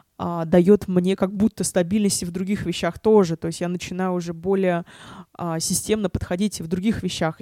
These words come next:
И, ну, я уже говорила про энергию, да, это даже когда ты не занимаешься в дни, когда ты не занимаешься спортом, у тебя уже другой уровень энергии. Я абс-,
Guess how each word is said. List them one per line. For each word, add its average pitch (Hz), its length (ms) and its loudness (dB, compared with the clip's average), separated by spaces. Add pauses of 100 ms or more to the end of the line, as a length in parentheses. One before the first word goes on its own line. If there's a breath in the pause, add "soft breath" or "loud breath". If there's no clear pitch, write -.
(100)
И, 196 580 -2
ну, 196 160 -2
я 196 180 6
уже 185 180 4
говорила 180 380 -2
про 185 460 -2 (500 soft breath)
энергию, 196 600 -2
да, 165 480 0
это - 280 -8
даже 185 280 2
когда 185 260 4
ты 180 140 -4
не 170 100 -4
занимаешься 165 460 -4
в 156 80 0
дни, 156 180 -4
когда - 220 -6
ты - 100 -12
не 190 180 8
занимаешься 180 460 4
спортом, 233 400 4 (240 loud breath)
у 180 80 -6
тебя 190 320 4
уже 214 260 2
другой 175 300 4
уровень 165 320 0
энергии. 151 320 -4
Я 175 260 4
абс-, - 240 -4